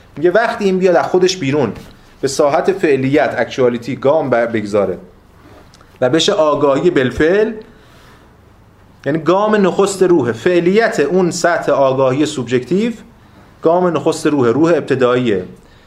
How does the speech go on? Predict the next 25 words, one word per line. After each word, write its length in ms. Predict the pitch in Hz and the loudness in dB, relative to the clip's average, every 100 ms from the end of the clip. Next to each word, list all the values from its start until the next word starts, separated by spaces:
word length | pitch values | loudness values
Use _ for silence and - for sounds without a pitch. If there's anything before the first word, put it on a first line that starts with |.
| - - 170 | -20 -20 -6
ببینید، 340 | 170 208 214 196 | -2 0 -2 0
ما 200 | 185 190 | 0 0
اینجا 240 | 160 180 | 0 0
مسئله‌مون، 600 | 175 147 - 143 160 175 | 0 -2 0 0 0 0
اگه 100 | 156 | 0
یادتون 240 | 143 - 135 | 0 0 -4
باشه، 160 | 131 | -4
در 140 | 147 131 | 0 0
خود 220 | 135 135 | -2 -8
پیشگفتار 460 | 131 - 120 143 139 | -10 -10 -4 -2 0
پیداشناسی 560 | 127 117 113 117 117 | 0 -2 -2 -6 -8
روح 120 | 120 123 | -6 -4
هم 80 | |
بحث 220 | 120 110 104 | -2 -2 -4
می‌کردیم. 260 | - - - - - - - - - - - | -12 -12 -14 -20 -20 -20 -20 -20 -20 -10 -4
هگل 240 | 156 196 | 0 0
تلاش 380 | 180 160 185 196 | 0 0 0 -2
می‌کنه 240 | 185 190 | -2 -2
به 100 | 175 | 0
یه 80 | 160 | 0
چیزی 340 | 160 190 185 196 | 0 -6 -4 -2
برسه 560 | 190 185 190 185 185 | 0 0 0 0 -2
که 100 | 185 | -6
بهش 240 | 143 160 - | -6 -6 -6
میگه 300 | 147 160 | -4 -2